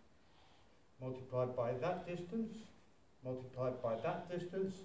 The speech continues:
divided by that distance. And it comes from this. Poles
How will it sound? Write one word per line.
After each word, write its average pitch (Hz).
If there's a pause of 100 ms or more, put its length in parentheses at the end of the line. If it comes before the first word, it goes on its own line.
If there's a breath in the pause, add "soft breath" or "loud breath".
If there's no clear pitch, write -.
(260)
divided 135
by 127
that 127
distance. 98 (800)
And 143
it 147
comes 247 (120)
from 208 (680)
this. 269 (1700)
Poles 226